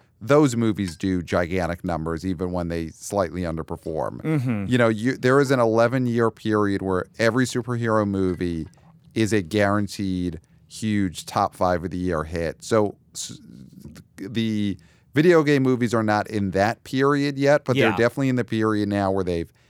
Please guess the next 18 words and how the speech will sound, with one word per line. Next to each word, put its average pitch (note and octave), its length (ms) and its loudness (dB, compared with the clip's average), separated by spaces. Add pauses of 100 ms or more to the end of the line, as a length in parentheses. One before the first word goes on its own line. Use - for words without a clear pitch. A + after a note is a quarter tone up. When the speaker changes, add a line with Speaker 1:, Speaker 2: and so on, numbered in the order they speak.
(180)
Speaker 1:
had G2+ 240 -2
their G#2+ 120 4
Batman G2+ 420 0
eighty-nine, F#2 800 -2 (300)
they've F#2 160 -4
had F#2+ 180 0
their F#2 120 0
Spider-Man F2+ 580 -2
two, F2+ 500 -2
they've E2 200 -6
had F2+ 240 -4
their F2+ 180 -2 (240)
original G2 500 -2
X-Men F#2 500 -4
movies F2+ 380 -4
where G2 100 -2
they've F#2 200 -4
had G#2 540 -2